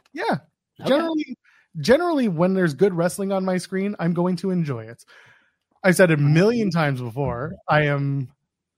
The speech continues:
Speaker 1: a big fan
Speaker 2: Hater.
Speaker 1: of, <laughs> stop it. I'm a big fan of storytelling, not just in matches, but long-term as well. Uh, and by long-term, I mean, like, telling any kind of story. Um,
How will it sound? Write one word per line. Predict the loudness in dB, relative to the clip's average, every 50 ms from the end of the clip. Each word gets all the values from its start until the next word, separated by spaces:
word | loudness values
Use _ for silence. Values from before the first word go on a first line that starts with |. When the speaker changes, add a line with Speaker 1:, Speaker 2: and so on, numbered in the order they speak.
| _
Speaker 1:
a | -8 -8
big | -4 -2 0 0 0 0 -2 -6 -10 -14 -14 _ _
fan | -4 -2 -2 -4 -4 -6 -6 -6 -8 -8 -6
Speaker 2:
Hater. | -6 -6 -6 -6 -8 -10 -12 _ _ _ -10
Speaker 1:
of, | -10 -10 -10 -12 -14 -18 -20 _ _ _ _
<laughs> | -18 -18 -18 -18
stop | -18 -18 -12 -10 -10 -10 -8 -10 -10
it. | -10 -10 -12 -18 -20 -20 -6 -4
I'm | -2 -2 -2
a | -2
big | -2 0 -2 -2 -2 -4
fan | _ -2 -2 0 -2
of | -4 -6
storytelling, | -10 -6 -2 -2 0 0 0 -2 -4 -6 -8 -12 _ _ _ _ _ _ _ -8 -8 -8 -6 -8 -12 -14 -16 -18 _ _ -20 -20 -20 _ _
not | -2 0 2 2 2 0
just | -2 -4
in | -4 -2
matches, | -2 -2 -2 -2 -4 -4
but | -4 -2 -2
long-term | -2 -4 -6 -6 -6 -6 -4 -4
as | -6 -6 -6
well. | -6 -6 -4 -4 -6 -6 -8 -14 -20 -20 -12 -6
Uh, | -4 -2 -2 -2 -2 0
and | -2 2
by | 4 4 4
long-term, | 6 4 2 2 2 2 2 2 4
I | 2 2
mean, | 2 2 2 0
like, | 0 -2 -2 -6 _ -18 _ _ _ _ -2
telling | 0 2 2 2 0 0 -4 -6 -2
any | 0 0 0 0 -2
kind | -4 -8 -8 -8 -8
of | -12 -14
story. | -14 -14 -16 -16 -16 -20 -20 _ _ _ _ _ _ _ _ -8
Um, | -8 -6 -6 -8 -8 -12 -14 -18